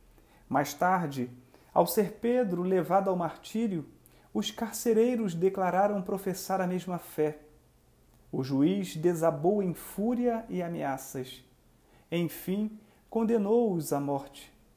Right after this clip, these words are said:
Uma morte cruel, lenta, conforme a descrição do martirológio romano. Isso se deu na Via Aurélia, fora da cidade.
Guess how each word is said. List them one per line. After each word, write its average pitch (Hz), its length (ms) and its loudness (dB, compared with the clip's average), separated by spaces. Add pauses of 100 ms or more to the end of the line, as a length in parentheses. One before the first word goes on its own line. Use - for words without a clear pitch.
(480)
Uma 170 220 4
morte 185 380 0
cruel, 180 640 4 (360)
lenta, 185 680 0 (300)
conforme 233 540 2
a - 20 0
descrição 226 680 -2
do 208 100 0
martirológio 185 920 2
romano. 147 500 -2 (1040)
Isso 185 340 2
se 190 200 -2
deu 180 340 4
na 180 160 2
Via 180 300 0
Aurélia, 160 720 4 (160)
fora 196 280 4
da 180 120 2
cidade. 135 760 0